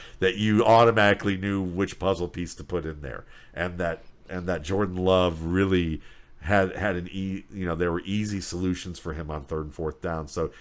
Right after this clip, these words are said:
you can look at his perfect quarterback rating that he had on those, in those situations and say, That's great, but let's remember these re-, receivers are still kinda young.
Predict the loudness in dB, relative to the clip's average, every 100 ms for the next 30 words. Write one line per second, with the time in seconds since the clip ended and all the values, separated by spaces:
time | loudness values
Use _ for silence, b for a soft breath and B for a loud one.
0 | B -10 -4 -4 0 0 0 -4 -4 -4
1 | -4 -6 -2 0 0 0 -2 -2 -2 -4
2 | -6 -8 -8 -8 -6 -2 0 0 -4 -8
3 | b b b -6 -4 -4 -4 -6 -10 -8
4 | -8 -6 -6 -4 -2 -2 -2 -8 -10 -8
5 | -4 -4 -6 b -2 -2 -4 -2 2 4
6 | 4 0 -12 b b b -10 -2 0 0
7 | 0 -2 0 0 -2 -2 -2 -2 -6 -8
8 | -6 -4 -4 -4 -6 -2 0 2 0 -2
9 | -2 2 4 6 4 0